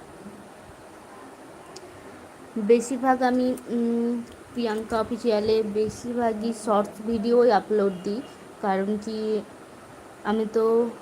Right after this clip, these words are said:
রোজকার লাইফস্টাইল ভিডিও করি না, তো শর্টস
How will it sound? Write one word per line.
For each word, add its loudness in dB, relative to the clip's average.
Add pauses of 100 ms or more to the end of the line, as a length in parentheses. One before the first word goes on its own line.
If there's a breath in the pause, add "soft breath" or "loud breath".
(380)
রোজকার 6 (200)
লাইফস্টাইল 0 (100)
ভিডিও 0 (140)
করি 2 (100)
না, -8 (2000)
তো 0 (220)
শর্টস 2